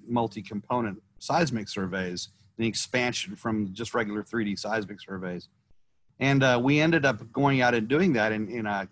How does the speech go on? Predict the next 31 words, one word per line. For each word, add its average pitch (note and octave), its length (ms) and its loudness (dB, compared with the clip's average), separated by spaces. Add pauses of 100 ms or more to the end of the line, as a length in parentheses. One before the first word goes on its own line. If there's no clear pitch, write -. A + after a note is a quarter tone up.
in A2 160 -6
a G2 120 -2 (120)
partnership C3+ 580 0 (100)
with A2+ 220 -4
the G#2+ 80 -10
University A#2+ 460 -2
of G2+ 80 -8
Texas - 560 -4
at G2 100 -4
Austin, A2 420 0
the E2+ 60 -16
B G2+ 140 -6
E G#2 120 -2
G, F#2+ 360 -6 (680)
and G#2 140 -2
Bob A2+ 260 2
Hartage B2 580 2
and F#2 140 -2
Bob G2+ 300 0
Graebner A#2 500 2
and F#2+ 100 0
Milo G#2+ 300 0
Backus G#2+ 640 0
and, G2 260 -2
uh, F2 200 -4 (640)
and G#2 140 0
the G#2+ 60 -2
guys G#2+ 320 4
out F#2+ 240 -2
there, C#3 260 4
and, G2 220 -2